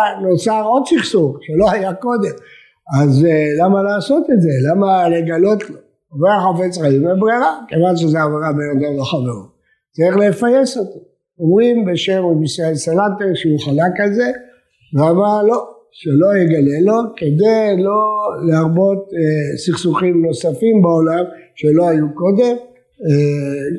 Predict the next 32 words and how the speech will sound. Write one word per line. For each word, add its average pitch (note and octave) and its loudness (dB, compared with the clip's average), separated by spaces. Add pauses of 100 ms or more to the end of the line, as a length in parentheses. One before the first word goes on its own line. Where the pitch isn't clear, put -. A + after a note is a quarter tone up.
(200)
כך C#3+ -2
שמעתי, E3+ 0 (100)
אני B2+ -2
לא B2+ -6 (160)
יודע A#2+ -4 (100)
בדיוק B2+ 2
את - -16
המקורות C3 -2
של C#3+ -2
השמועה C3 -2
הזאת, G#3+ 2 (500)
אבל, F3 2
אה, E3 -4
הוויכוח E3 0
מעניין F3 2
מבחינה D#3 -2
הגיונית. C#3+ -2 (520)
מבחינת D3+ 0
ההלכה, C#3+ 0
אדם C#3+ -2
שפגע C#3+ -4
בחברו D3 -2
צריך E3 -4
לפייס A3 2
אותו, B3+ -2 (120)
להודיע C#3+ 2
לו. D#3+ -2 (480)
אבל C3 -2
מבחינת E3+ 0
המציאות, G#3+ 2
הפיוס F#3 0
הזה G3+ 2